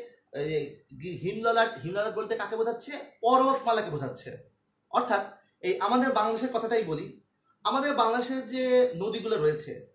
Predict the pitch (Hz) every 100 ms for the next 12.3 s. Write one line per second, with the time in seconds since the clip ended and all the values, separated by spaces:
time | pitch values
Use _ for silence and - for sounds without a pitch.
0 | _ - 180 214 196 196 214 202 196 190
1 | 220 247 214 190 185 196 208 143 147 -
2 | - 190 240 220 175 185 160 170 160 -
3 | 196 254 - _ _ _ - 170 170 -
4 | - - - _ _ _ _ _ _ _
5 | _ _ 170 208 196 170 135 120 - 123
6 | - - _ _ _ _ _ _ 220 220
7 | 123 143 180 240 277 269 247 233 - -
8 | - 208 233 226 233 - 202 202 - -
9 | 208 196 - 202 202 202 - _ - 220
10 | 214 196 190 208 196 196 196 202 262 277
11 | - 226 220 156 156 180 - - 160 165
12 | 160 156